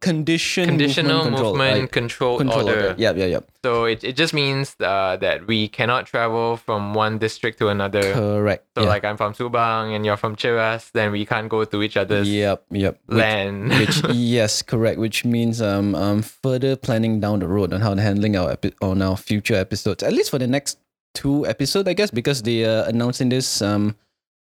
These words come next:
Speaker 1: to be activated, uh, two days later, which is, uh, October fourteen, the midnight of October fourteen,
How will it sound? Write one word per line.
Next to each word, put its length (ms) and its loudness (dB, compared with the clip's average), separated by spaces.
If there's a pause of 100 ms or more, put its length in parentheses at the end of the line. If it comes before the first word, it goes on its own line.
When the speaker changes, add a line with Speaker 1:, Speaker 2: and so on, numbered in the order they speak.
Speaker 1:
to 100 -2
be 160 0
activated, 560 0 (220)
uh, 480 2 (120)
two 200 0
days 200 0
later, 320 0
which 220 -2
is, 140 0
uh, 440 0
October 360 -2
fourteen, 640 -2
the 80 -2
midnight 400 0
of 160 -2
October 320 -2
fourteen, 500 0